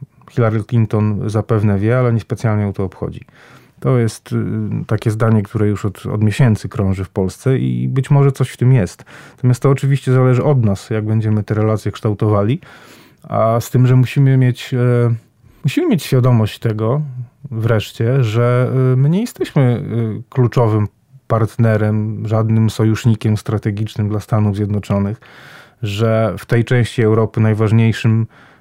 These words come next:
graczem z punktu widzenia a-, a-, Amerykanów jest Berlin, są, są Niemcy i że oczywiście ważniejszym podmiotem na świecie niż Polska jest na przykład Rosja. No, o Chinach już nie, nie wspominam.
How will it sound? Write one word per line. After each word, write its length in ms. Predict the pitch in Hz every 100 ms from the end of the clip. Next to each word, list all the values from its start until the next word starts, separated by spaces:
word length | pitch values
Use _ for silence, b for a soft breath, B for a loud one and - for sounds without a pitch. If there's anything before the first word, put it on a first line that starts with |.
| B
graczem 680 | 120 120 120 117 - 110 110
z 60 | -
punktu 460 | - 113 107 -
widzenia 440 | 104 107 110 107 107
a-, 380 | 101 104 107 101
a-, 200 | 104 98
Amerykanów 680 | 107 107 107 113 107 98
jest 180 | 101 95
Berlin, 540 | 107 113 104 98 98 92
są, 220 | - -
są 180 | 117 107
Niemcy 520 | 117 110 101 110 110 B B B B B -
i 160 | 131
że 320 | 113 110 117 113
oczywiście 520 | 107 107 117 - 113
ważniejszym 520 | 113 107 123 117 113
podmiotem 540 | - 104 113 107 110
na 120 | 107 101
świecie 420 | - 104 - 101
niż 160 | 101
Polska 500 | - 101 98 - 101
jest 200 | 98 95
na 80 | 101
przykład 340 | 90 92 92 92
Rosja. 360 | 95 87 - - b b b b
No, 100 | 127
o 40 |
Chinach 360 | 104 123 107 95
już 120 | 101
nie, 140 | 98 101 101 104 101 98 98 92 95 95 110
nie 160 | 110
wspominam. 540 | - - 117 104 90